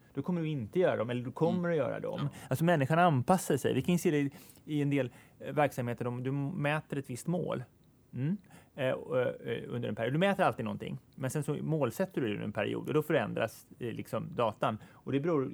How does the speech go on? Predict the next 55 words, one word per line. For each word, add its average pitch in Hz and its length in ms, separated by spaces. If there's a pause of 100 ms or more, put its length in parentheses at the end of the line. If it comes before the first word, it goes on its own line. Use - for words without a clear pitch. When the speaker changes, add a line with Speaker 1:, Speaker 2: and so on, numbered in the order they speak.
Speaker 1:
dels 160 180
på - 60
att 190 60
människor 131 260
ändrar 110 140
sitt 113 120
beteende, 156 380
men 131 80
också 123 200
på 151 60
att 143 60
det 143 100
blir 135 100
noggrannare 127 460
att 139 60
mäta. 151 360
Man 143 140
ser 156 80
till 143 200
att 135 120
man 135 180 (420)
att 139 120
du 139 80
registrerar 185 640
på 151 120
ett - 80
sätt 117 240
som 131 100
blir 123 100
bra 117 380
för, 113 320
för, 117 400 (280)
eh, 123 300 (320)
eh, - 760
liksom, 120 400
för 147 100
att 131 60
det 135 80
ska, 131 280
eh, - 380 (720)
så - 240
att 147 60
det 160 80
blir, 151 140
så 165 120
att 147 80
du 143 80
får 139 180
ett 127 80
bra 139 200
utfall, 143 480
va? 123 80
Så 135 80
att - 60
Speaker 2:
Mm. - 20